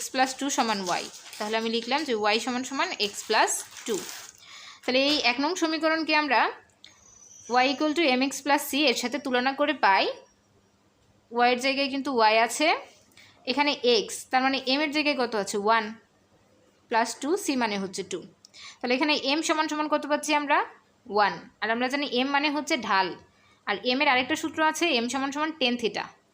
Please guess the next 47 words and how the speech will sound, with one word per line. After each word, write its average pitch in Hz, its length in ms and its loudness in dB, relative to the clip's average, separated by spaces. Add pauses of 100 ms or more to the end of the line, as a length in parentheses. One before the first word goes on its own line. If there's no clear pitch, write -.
তাহলে 214 200 -6
আমরা 214 180 -4
বসাতে 233 280 -8
পারি 269 120 -4 (140)
m - 80 -6
সমান 247 200 -4
সমান 262 220 -2
ট্যান 247 200 0
theta, 190 200 -4 (500)
ট্যান 240 180 0
theta 277 220 -2
সমান 269 240 0 (380)
ওয়ান। 170 180 -2 (560)
তাহলে 226 180 0 (100)
ওয়ান 233 260 4
ট্যান 302 140 0 (100)
কত 240 100 0 (120)
ডিগ্রির 294 280 -2
মান? 339 120 2 (280)
ট্যান 240 200 0
ফোর্টি 233 260 -2
ফাইভ 180 120 0 (100)
ডিগ্রির 170 280 -8
মান। 156 100 -16 (200)
তার 202 140 -8
মানে 208 160 -8
theta 240 220 -4
হচ্ছে 254 240 -8
কত? 269 120 -2 (180)
ফোর্টি 208 240 0 (400)
ফাইভ 170 140 0 (140)
ডিগ্রি। 131 240 -14 (520)
তার 233 160 2
মানে 262 120 0 (140)
এক্স 233 220 -4
অক্ষের 285 280 -2
ধনাত্মক 226 420 -2
দিকের 247 260 -2
সাথে 277 180 0 (360)
ফোর্টি 330 300 0
ফাইভ 190 200 2
ডিগ্রি 185 240 -4
কোণ 180 140 -12
উৎপন্ন 165 240 -12 (100)
করে। 143 120 -10 (360)
এটাই 247 240 0
কিন্তু 233 140 -8